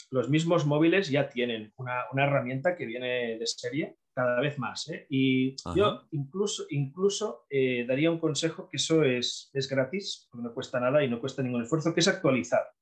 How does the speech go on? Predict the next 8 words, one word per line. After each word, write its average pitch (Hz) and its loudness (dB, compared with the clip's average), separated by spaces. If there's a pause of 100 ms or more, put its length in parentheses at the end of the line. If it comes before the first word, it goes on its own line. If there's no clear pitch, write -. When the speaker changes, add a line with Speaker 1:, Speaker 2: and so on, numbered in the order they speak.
Speaker 1:
Siempre 165 2
tener 170 2 (300)
el 127 2
teléfono 135 0
móvil 170 -2
con 123 -6
la 120 0 (100)
actua-, 117 -8